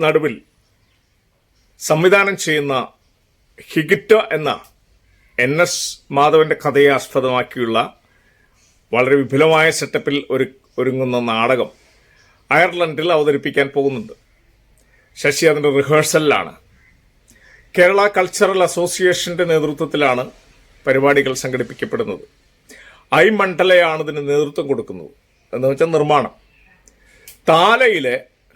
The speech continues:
ഒരു ബാസ്കറ്റ്ബോൾ കോർട്ട് ഉപയോഗിച്ചുകൊണ്ടാണ് ഈ നാടകം അവിടെ അരങ്ങേറുന്നത്. ഈ നാടകം ഇന്റർസോൺ വിൻ ചെയ്യുന്ന കാലം മുതലേ എനിക്ക് അതിൻ്റെ അരമണിക്കൂർ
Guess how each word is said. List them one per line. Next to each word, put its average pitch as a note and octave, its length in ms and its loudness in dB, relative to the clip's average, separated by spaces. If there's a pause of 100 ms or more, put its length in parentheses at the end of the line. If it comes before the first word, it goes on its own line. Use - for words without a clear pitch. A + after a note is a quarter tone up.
(260)
ഒരു C#3 100 -6
ബാസ്കറ്റ്ബോൾ G3 680 0 (120)
കോർട്ട് E3+ 320 0 (320)
ഉപയോഗിച്ചുകൊണ്ടാണ് C3+ 840 -2 (720)
ഈ C3 100 -2
നാടകം C3 420 0 (120)
അവിടെ B2 220 2 (400)
അരങ്ങേറുന്നത്. A2+ 680 -2 (1300)
ഈ C#3 200 0
നാടകം E3+ 420 4 (640)
ഇന്റർസോൺ E3 580 2
വിൻ E3+ 200 -2
ചെയ്യുന്ന E3+ 220 0
കാലം D#3+ 340 2
മുതലേ D#3 360 4
എനിക്ക് D3+ 300 -6 (200)
അതിൻ്റെ C#3 260 2
അരമണിക്കൂർ D3 420 -2